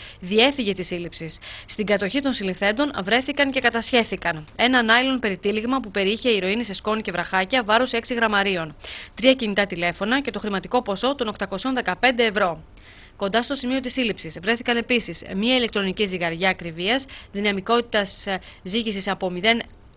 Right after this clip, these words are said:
κόμμα ένα έως πεντακόσια γραμμάρια, ένα μαχαίρι και δύο νάιλον περιτυλίγματα με υπολείμματα ηρωίνης, ένα νάιλον περιτύλιγμα με ηρωίνη σε σκόνη και βραχάκια βάρους επτάμιση γραμμαρίων. Σε έρευνα που διενεργήθηκε στην οικία του δράστη που διεφεύγει τη σύλληψη,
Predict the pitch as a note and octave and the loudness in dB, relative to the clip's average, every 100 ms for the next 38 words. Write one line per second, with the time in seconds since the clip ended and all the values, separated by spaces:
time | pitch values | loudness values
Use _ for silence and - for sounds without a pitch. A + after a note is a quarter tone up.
0 | - - G#3+ G#3 A3 G#3 G3+ G3 G3 F3 | -10 -4 0 2 2 2 0 0 -4 -2
1 | G#3 A3 F#3 E3 E3 E3 F#3 B3 C#4 - | -2 -2 -4 -4 -4 -2 4 2 2 -8
2 | - - G3+ B3+ C4 A3+ - B3 A3+ G3 | -16 -2 2 4 4 2 4 4 4 -2
3 | F#3 B3 A3 A3+ A#3 G3+ G3 F3+ G3 G#3 | 2 2 4 4 4 0 -2 -2 -4 -2
4 | G3+ F#3+ F#3 F#3 F3 G#3+ G#3+ F3+ D#3 D#3 | -2 0 -2 -2 -2 0 0 -2 -4 -4
5 | F3 C4 C#4+ - - - A3+ C#4 B3+ B3 | -4 -4 -6 -12 -18 2 4 6 6 6
6 | C#4 B3+ G#3 G3+ B3 A#3 G#3+ G3 F#3 A3+ | 4 2 0 2 0 2 2 2 2 0
7 | B3+ G3 - G#3+ A#3 G#3+ F3 E3+ A#3 B3 | -2 -6 -4 -2 -2 -2 -4 0 0 0
8 | G3+ A3 B3 - - - - F#3 - A3 | 4 4 4 -4 -18 -16 -8 -4 4 4
9 | B3 A#3 A3+ G#3+ G3+ F#3+ F#3+ E3 D#3 - | 4 -2 2 2 6 4 4 0 -6 -16
10 | - - - - A3+ A#3+ C4 A#3+ G#3+ G3 | -20 -20 -8 4 6 6 2 2 0 0
11 | F#3+ A#3 - A#3+ - F#3+ F#3 A3+ A3 F3+ | 0 -2 -2 -6 -4 -6 0 0 0 2
12 | G3 G#3 B3 B3 G3+ F#3+ A3+ A3+ A3+ G#3 | 4 4 0 -4 -2 0 0 0 -4 -2
13 | A3 F3+ - | -2 -4 -6